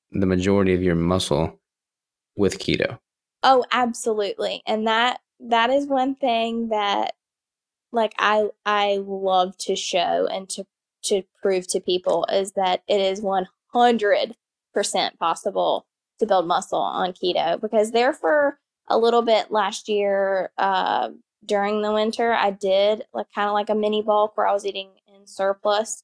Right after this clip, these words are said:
Speaker 2: keto-wise. Um, so I intentionally was trying to build muscle, and, um, I mean, you can see that,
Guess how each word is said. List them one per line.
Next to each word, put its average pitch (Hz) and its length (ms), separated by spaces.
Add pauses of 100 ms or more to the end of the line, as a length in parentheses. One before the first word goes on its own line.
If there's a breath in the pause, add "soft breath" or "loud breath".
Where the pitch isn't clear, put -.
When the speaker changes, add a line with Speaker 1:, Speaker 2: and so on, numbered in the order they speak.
(140)
Speaker 2:
keto-wise. 226 920 (480 loud breath)
Um, 202 280
so 208 180
I 196 260
intentionally 202 800
was 190 180
trying 190 280
to 190 80
build 190 280
muscle, 185 680
and, 185 220 (760)
um, 104 280 (180)
I 196 80
mean, 202 260
you 202 140
can 202 200
see 196 260
that, 190 300